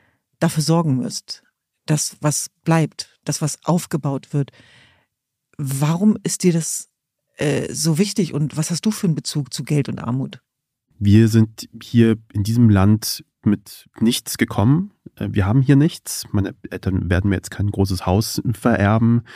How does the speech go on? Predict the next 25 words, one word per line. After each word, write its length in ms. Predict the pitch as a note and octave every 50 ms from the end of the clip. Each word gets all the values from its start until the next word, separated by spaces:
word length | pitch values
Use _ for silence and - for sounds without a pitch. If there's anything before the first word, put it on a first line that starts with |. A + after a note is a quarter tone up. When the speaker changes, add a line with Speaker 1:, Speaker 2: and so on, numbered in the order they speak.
| - - - - - - - - -
Speaker 2:
äh, 160 | - A2 A2
oder 200 | G#2+ - G#2+ G#2
sonst 300 | G2+ G#2+ A2+ - - -
etwas 300 | - A#2+ - B2+ C3 -
oder 100 | G#2+ G#2
ein 120 | G2 G2+
großes 340 | G2 - G2+ A2 - - -
Vermögen, 500 | - - G2 F#2 F#2 F#2 A2+ - C3+ C3+
sondern 420 | C3 C3 G2+ G2 G2 F2+ A#2 G2+ G2+ - - A2 -
umgekehrt, 420 | C3 C3 A#2+ G#2+ - G#2 F#2+ F#2 -
wir 260 | F#2+ G2+ G#2 G2+ F#2
werden 420 | F#2+ F2+ F2+ G2 F#2+ F#2+ G2 G#2
dafür 220 | - G2 - G#2+ F#2+
sorgen 260 | F#2+ F#2 F#2+ F#2+ F#2
müssen, 240 | F#2 F2+ - - -
dass 120 | F#2+ F#2+
es 200 | F2 E2 - - - - - - - _ _ -
unseren 240 | - A2 G#2+ G#2 F2
Eltern 400 | C#2+ F#2 F2+ - G2+ G2 G2 F#2
dann 100 | F2 F#2
noch 180 | F#2 F2+ - _ _ _
gut 220 | - - A#2+ - -
geht 200 | - C3 C3+ -
im 100 | C#3 -
Alter. 400 | F2 A#2 A#2 - - - E3